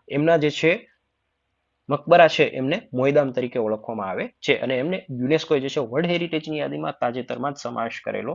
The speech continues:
છે. અન્ય ઓપ્શન પર તરફ ધ્યાન આપીએ તો કર્ણાટકના હોયસલા મંદિરો અને પશ્ચિમ બંગાળનું શાંતિ નિકેતન એ છેલ્લા કેટલાક વર્ષો કે બે હજાર બાવીસ અને બે હજાર ત્રેવીસ દરમિયાન જે છે આ યુનેસ્કોની વર્લ્ડ હેરિટેજની યાદીમાં સમાવેશ પામેલા છે,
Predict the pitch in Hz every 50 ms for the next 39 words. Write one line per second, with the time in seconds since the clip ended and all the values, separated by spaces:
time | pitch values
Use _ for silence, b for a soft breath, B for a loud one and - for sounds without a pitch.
0 | - B B B B B - 139 - B B B B B B - 139 147 175 202
1 | 196 190 185 - - 185 180 - 180 175 - 165 165 151 147 131 135 135 143 156
2 | 170 180 180 156 143 135 139 165 156 - - 135 139 156 170 170 170 160 - 165
3 | 165 147 117 127 127 127 - - 160 165 170 170 170 175 175 180 185 180 180 170
4 | 139 139 156 147 - - - - - - 170 165 151 147 147 143 143 143 143 147
5 | 139 - 127 127 143 139 160 143 131 123 - 107 - - 180 - B B B B
6 | B B 147 156 165 175 185 208 - b b b b _ _ _ _ _ - -
7 | - 165 165 175 170 - 160 160 165 170 160 139 - - - _ - 139 147 143
8 | - - 165 139 113 - - 139 143 151 151 147 139 160 165 147 139 135 123 143
9 | 180 185 160 - - 151 151 143 143 143 143 139 135 151 151 139 - 156 147 143
10 | 165 160 - 156 151 151 156 156 160 156 151 139 147 139 143 - 156 156 156 147
11 | 139 143 147 147 - - 143 147 147 139 123 135 147 151 143 143 143 147 143 143
12 | 147 143 143 147 147 135 127 127 127 131 139 139 - - 123 123 131 135 131 -
13 | - - 123 127 127 127 131 123 120 - 160